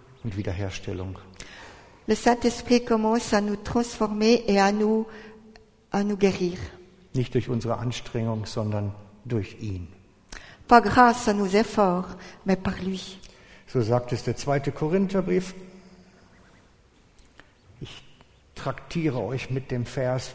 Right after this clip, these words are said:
Speaker 1: bis ihr ihn auswendig könnt, weil der kommt jetzt fast schon etwas länger.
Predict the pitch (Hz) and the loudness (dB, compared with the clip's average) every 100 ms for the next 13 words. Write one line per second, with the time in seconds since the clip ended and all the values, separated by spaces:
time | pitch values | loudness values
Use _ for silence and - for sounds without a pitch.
0 | - 123 - 120 113 104 127 - 107 104 | -6 -6 -2 -2 -2 -4 -6 -6 -8 -8
1 | - - 92 95 - - - - - - | -10 -8 -6 -8 -10 -18 -20 -20 -20 -20
2 | - - - _ _ - - 110 95 92 | -20 -20 -20 _ _ -20 -12 -8 -8 -6
3 | 131 110 - - - 113 - - 117 120 | -4 -4 -4 -8 -6 -4 -4 -4 -2 -2
4 | 101 110 120 107 92 | -2 -4 -2 -4 -6